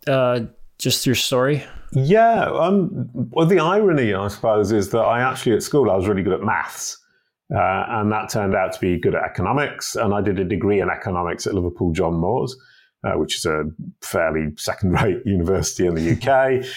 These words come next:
Speaker 2: Um, and I met a, a guy who said, we basically decided to form a blues band, and we called it Stanley the Counting Horse, which is the silliest name for a blues band ever. And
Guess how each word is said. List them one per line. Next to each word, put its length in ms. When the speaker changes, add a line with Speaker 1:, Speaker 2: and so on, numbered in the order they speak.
Speaker 2:
Um, 500
and 180
I 60
met 180
a, 420
a 40
guy 320
who 100
said, 240
we 340
basically 400
decided 500
to 100
form 300
a 40
blues 320
band, 280
and 100
we 100
called 300
it 140
Stanley 400
the 100
Counting 440
Horse, 420
which 180
is 120
the 60
silliest 480
name 280
for 120
a 20
blues 260
band 300
ever. 340
And 640